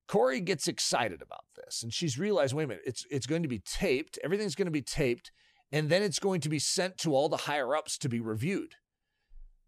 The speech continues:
So in her mind, she looks at this as a golden opportunity. So what does she do? She starts preaching in her hotel room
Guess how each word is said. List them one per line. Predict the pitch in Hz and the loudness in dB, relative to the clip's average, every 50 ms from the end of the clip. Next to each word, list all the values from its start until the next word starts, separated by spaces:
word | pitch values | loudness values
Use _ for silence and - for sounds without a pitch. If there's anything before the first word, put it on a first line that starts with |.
| _ _ _ - | _ _ _ -4
So | - - 196 180 165 - - | 0 2 2 2 2 0 -2
in | 196 180 170 | -4 -2 -2
her | 151 135 - - 262 330 381 | -2 -4 -4 -4 -4 -2 0
mind, | 339 170 120 110 113 143 180 190 - - - | 2 2 2 2 0 -2 -6 -8 -10 -10 -8
she | - - - 294 349 | -6 -2 0 2 4
looks | 320 269 180 - - | 4 4 4 2 0
at | 165 - | 0 0
this | 170 151 - | 0 0 2
as | 156 131 165 | 2 2 2
a | |
golden | 165 127 156 135 127 127 139 123 | 2 2 2 2 2 2 0 -2
opportunity. | 110 113 120 - 151 143 - - 240 294 269 165 127 | -2 -4 -2 -2 -4 -4 -2 -4 -4 -2 -2 -2 -2
So | 113 - - 165 | -2 0 0 0
what | 151 175 208 | 2 2 2
does | 233 165 | 2 0
she | - 196 | 0 -2
do? | 170 147 214 190 147 | 0 0 0 0 0
She | 135 - 170 | 0 0 -2
starts | - - - 185 180 185 143 - - - | -2 0 2 2 2 2 0 -4 -10 -12
preaching | - - 226 247 196 - - 165 147 | -8 -4 -2 -2 0 0 -2 -2 -2
in | 147 170 185 202 | -2 -2 -2 0
her | 214 214 214 202 | 0 2 2 4
hotel | 180 185 180 160 - - 175 165 175 170 | 4 4 2 2 0 -2 0 0 0 0
room | 143 104 85 71 58 62 | -2 -4 -4 -8 -10 -16